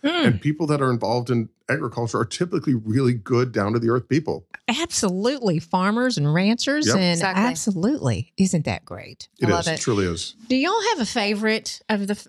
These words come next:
Speaker 1: of the bottles that you, or can you, that's
Speaker 2: Well,
Speaker 1: cheating
Speaker 2: it's,
Speaker 1: on
Speaker 2: it's
Speaker 1: each
Speaker 2: like,
Speaker 1: other.
Speaker 3: Which
Speaker 2: it,
Speaker 3: one's
Speaker 2: it,
Speaker 3: in my glass?
Speaker 2: <laughs> it, it's really kinda like, which is your favorite child? I, I don't know if I
Speaker 3: Don't lie. There's always a favorite child.
Speaker 2: <laughs>
Speaker 1: <laughs> Yes.
Speaker 2: So s-, interesting enough,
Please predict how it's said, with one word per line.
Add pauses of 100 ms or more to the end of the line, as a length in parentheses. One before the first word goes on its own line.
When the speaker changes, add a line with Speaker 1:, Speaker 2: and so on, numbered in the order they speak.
Speaker 1:
of
the
bottles
that
you, (100)
or
can
you,
that's
Speaker 2:
Well,
Speaker 1:
cheating
Speaker 2:
it's,
Speaker 1:
on
Speaker 2:
it's
Speaker 1:
each
Speaker 2:
like,
Speaker 1:
other.
Speaker 3:
Which
Speaker 2:
it,
Speaker 3:
one's
Speaker 2:
it,
Speaker 3:
in
my
glass?
Speaker 2:
<laughs>
it,
it's
really
kinda
like,
which
is
your
favorite
child?
I,
I
don't
know
if
I
Speaker 3:
Don't
lie.
There's
always
a
favorite
child. (120)
Speaker 2:
<laughs>
Speaker 1:
<laughs>
Yes. (640)
Speaker 2:
So
s-, (420)
interesting
enough,